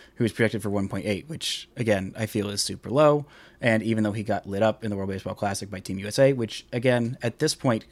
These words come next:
who hasn't <laughs> been lit up by the Team U S A lineup? Uh, both, the only two Rangers participants in the World Baseball Classic, both lefty starting pitchers, both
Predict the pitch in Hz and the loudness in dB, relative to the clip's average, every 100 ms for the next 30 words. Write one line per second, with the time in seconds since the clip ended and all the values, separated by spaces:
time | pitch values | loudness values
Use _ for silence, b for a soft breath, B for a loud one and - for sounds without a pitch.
0 | - 127 120 113 - - 123 120 101 - | -4 0 2 0 -6 -4 0 2 0 -6
1 | - - 139 120 147 127 - - 120 110 | -14 -4 0 2 2 0 -6 2 2 2
2 | 104 - B B B - 104 98 101 90 | -4 -8 B B B 2 4 4 0 -6
3 | - - 117 104 98 - - 107 101 101 | -10 -6 0 2 0 -6 -2 0 2 0
4 | 104 98 101 101 101 - 117 113 - - | -2 -2 -2 -2 -4 -6 -8 -8 -8 4
5 | 123 123 - _ _ - 131 143 185 - | 4 4 -8 _ _ 0 6 6 6 2
6 | 147 139 135 135 123 - 156 - 104 101 | 0 4 6 6 0 -2 -2 0 -2 -2
7 | - 110 104 104 101 101 107 98 98 101 | -2 -2 2 0 0 -4 -4 -6 -4 -6
8 | - - - 151 135 - _ _ _ 110 | -8 -12 0 0 0 -8 _ _ _ -4
9 | 101 101 98 - - 98 98 95 95 - | -2 -4 -6 -6 -6 -4 -4 -8 -10 0
10 | 107 104 - | 2 2 -2